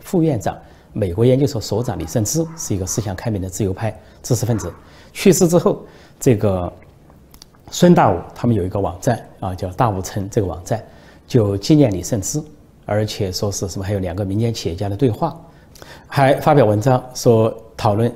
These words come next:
小康社会的建设和难点。当时就被中-，中共官方警告，说是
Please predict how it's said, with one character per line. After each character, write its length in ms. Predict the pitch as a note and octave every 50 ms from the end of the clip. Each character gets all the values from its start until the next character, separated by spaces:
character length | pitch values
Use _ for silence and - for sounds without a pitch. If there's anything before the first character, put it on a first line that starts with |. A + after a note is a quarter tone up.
| - -
小 260 | - - A2+ F#2+ G2
康 180 | - C3 C3+
社 180 | C3+ C3 - C#3+
会 140 | B2 - C3
的 120 | G2 F#2
建 220 | F2+ - C3+ A2 F#2
设 140 | - G#2 F2
和 140 | F2 G2+ F2+
难 160 | E2+ E2+ G#2+
点。 160 | A2+ A2 - - - - - - - - - -
当 180 | - E3+ F3 F3
时 180 | E3+ - A2+ - -
就 100 | - A#2
被 160 | G2+ G2+ F#2+
中-， 280 | F#2+ - - C#3+ C3+ C3+ - _ - - - -
中 140 | - C#3 C#3
共 140 | D#3 D3 - - -
官 200 | - C#3+ B2+ B2+
方 220 | - - A#2+ A#2+ A#2
警 260 | - - A2 E2 F2 F2
告， 260 | - B2+ - - - - -
说 200 | - - G2 G2
是 440 | - - G#2+ G2 F#2+ F#2+ F#2 F#2+